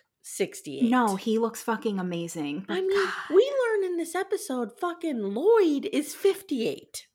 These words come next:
Speaker 2: I, he can't be. I'm gonna look
Speaker 1: He
Speaker 2: that
Speaker 1: can't
Speaker 2: up.
Speaker 1: be. He's gotta be seventy-nine.
Speaker 2: He's sixty-four. What?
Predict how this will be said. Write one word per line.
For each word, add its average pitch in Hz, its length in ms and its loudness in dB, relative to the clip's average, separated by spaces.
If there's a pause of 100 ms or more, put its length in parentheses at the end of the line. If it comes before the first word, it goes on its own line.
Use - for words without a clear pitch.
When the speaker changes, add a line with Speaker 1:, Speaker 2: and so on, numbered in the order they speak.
(120)
Speaker 2:
I, 190 240 -2
he 302 240 -2
can't 180 340 -6
be. - 140 -18
I'm 165 140 -4
gonna 143 160 -10
look 208 100 -8
Speaker 1:
He 320 80 2
Speaker 2:
that 156 160 -2
Speaker 1:
can't - 220 -2
Speaker 2:
up. - 40 -14
Speaker 1:
be. - 120 -10
He's 208 320 -4
gotta 175 200 2
be 160 140 -8
seventy-nine. 135 800 -8 (100)
Speaker 2:
He's 254 220 -2
sixty-four. - 960 -4
What? 392 600 6